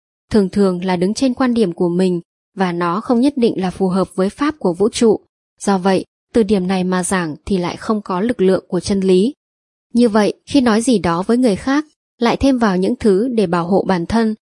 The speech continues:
để bản thân không bị tổn hại, cũng tức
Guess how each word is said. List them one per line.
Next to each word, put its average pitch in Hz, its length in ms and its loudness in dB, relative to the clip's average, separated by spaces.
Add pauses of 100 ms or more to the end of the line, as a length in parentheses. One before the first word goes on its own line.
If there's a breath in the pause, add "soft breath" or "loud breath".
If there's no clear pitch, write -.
(220)
để 208 140 2
bản 180 200 0
thân 233 220 0
không 226 180 -2
bị 202 200 2
tổn 180 180 2
hại, 185 280 -4 (360)
cũng 240 180 2
tức 330 240 2